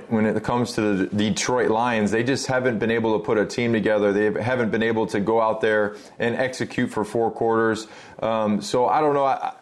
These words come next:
I don't know what they're gonna do with Matty P. Um, if he's, if he doesn't continue to be the head coach there, I know he'll have other opportunities as a defensive coordinator. Um, I'm sure that's not what he wants.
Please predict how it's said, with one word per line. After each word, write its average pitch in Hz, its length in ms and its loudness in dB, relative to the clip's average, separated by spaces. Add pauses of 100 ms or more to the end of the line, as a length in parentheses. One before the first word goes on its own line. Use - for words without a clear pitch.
(140)
I 131 80 0
don't 156 160 2
know 147 120 2
what 135 120 2
they're 135 100 2
gonna 127 200 2
do 127 160 0
with 117 160 0
Matty 120 220 0
P. 120 400 -2 (100)
Um, 113 280 0
if 107 140 0
he's, 110 300 -2 (420)
if 101 100 -2
he 131 60 0
doesn't 156 280 0
continue 147 520 0
to 135 80 2
be 131 200 0
the 120 140 2
head 120 220 -2
coach 123 300 0
there, 123 240 2
I - 20 2
know 117 280 2
he'll 113 80 2
have 110 180 0
other 110 240 2
opportunities 104 720 0
as 101 160 2
a 95 60 0
defensive 104 480 -2
coordinator. 107 680 0 (260)
Um, 107 220 0
I'm 107 120 0
sure 120 200 0
that's 113 200 0
not 110 180 0
what 104 120 0
he 117 140 0
wants. 110 460 0